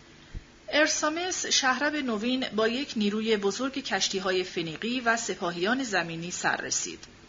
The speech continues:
آتن یک ناو گروه کمکی از پنجاه کشتی سه ردیفی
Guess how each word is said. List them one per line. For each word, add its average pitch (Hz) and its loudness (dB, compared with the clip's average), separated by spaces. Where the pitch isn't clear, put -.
آتن 214 2
یک 196 4
ناو 233 2
گروه 196 2
کمکی 165 -2
از 202 0
پنجاه 220 0
کشتی 185 0
سه 175 -2
ردیفی 220 -4